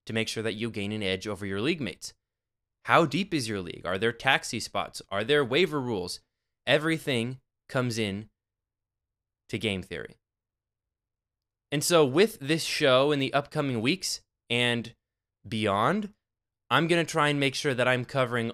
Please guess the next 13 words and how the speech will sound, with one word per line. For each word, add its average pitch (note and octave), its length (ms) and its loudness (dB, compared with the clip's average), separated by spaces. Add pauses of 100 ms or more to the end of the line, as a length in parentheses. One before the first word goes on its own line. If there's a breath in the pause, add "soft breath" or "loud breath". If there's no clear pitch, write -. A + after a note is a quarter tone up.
all C#3 400 6
of A#2+ 180 -6
these A#2+ 280 -2
different A#2 500 -4
topics. G#2 480 -2
I B2+ 140 2
know C#3 260 2
I B2+ 260 4
kind D#3+ 240 -2
of C3+ 100 -6
give C#3+ 140 0
a A#2 60 -2
teaser A2+ 560 -4